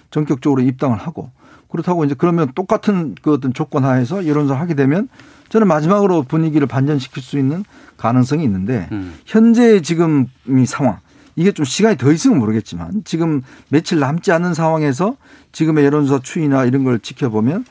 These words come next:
Speaker 1: 이렇게 될 경우는 안철수 후보한테는 상당히, 어, 좀 희망이 점점 없어져가는 상황이 아닌가. 그렇다면 아마 본인도 고심할 겁니다. 이게 마지막 그럼 카드가 뭘까?
Speaker 2: 네.
Speaker 1: 이걸 어떻게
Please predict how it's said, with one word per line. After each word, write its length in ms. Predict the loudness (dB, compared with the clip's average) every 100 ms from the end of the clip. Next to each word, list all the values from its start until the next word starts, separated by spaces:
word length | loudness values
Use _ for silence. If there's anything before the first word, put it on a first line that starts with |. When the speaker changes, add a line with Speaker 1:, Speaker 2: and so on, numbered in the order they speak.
| -18 -20 _
Speaker 1:
이렇게 380 | -4 0 0 0
될 220 | 0 0 2
경우는 400 | 2 2 2 -2
안철수 360 | -4 -4 -6
후보한테는 500 | -4 -2 -4 -2 -4
상당히, 460 | -2 -2 0 2 0 -4 -20 -20 _
어, 380 | -4 -2 0 -2
좀 240 | -4 -4 -4
희망이 380 | -2 2 2 2
점점 280 | 2 2 2
없어져가는 520 | 2 2 2 4 2
상황이 320 | 2 0 0
아닌가. 500 | -2 -6 -8 -10 -14 -10
그렇다면 500 | -8 -4 0 0 -2 -6 -20 -20 -4
아마 240 | 0 0
본인도 280 | 2 2 2
고심할 340 | 2 2 0
겁니다. 420 | 0 -2 -4 -6 -16 -10
이게 180 | -4
마지막 560 | 0 2 2 2 0 -4
그럼 160 | -2 -2
카드가 380 | -2 -4 -2
뭘까? 420 | 0 -2 -2 -4 -6 _
Speaker 2:
네. 220 | -8 -6 -2
Speaker 1:
이걸 180 | 0
어떻게 300 | 2 2 -2